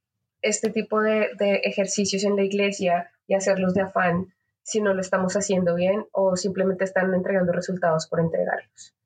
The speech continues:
Entonces prefiero que, que sigamos, ah, viviendo un, un tiempo de cambio y de conversión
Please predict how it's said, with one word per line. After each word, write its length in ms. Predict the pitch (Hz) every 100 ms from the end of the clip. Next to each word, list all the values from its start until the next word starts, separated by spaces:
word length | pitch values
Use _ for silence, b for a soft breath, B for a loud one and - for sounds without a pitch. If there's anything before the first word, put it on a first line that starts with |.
| _ _ _
Entonces 320 | 185 190 185
prefiero 440 | 196 196 190 180
que, 380 | 180 202 196 196 - _ _ _
que 100 | 208
sigamos, 640 | 202 202 190 180 185 - -
ah, 180 | 202 190
viviendo 720 | 208 202 190 185 185 180 -
un, 320 | 196 202 196
un 220 | 196 190
tiempo 680 | 208 196 190 196 196 196 190 185
de 180 | 185 -
cambio 380 | 190 180 190 202
y 40 |
de 120 | 208
conversión 680 | 208 202 180 - 170 175 240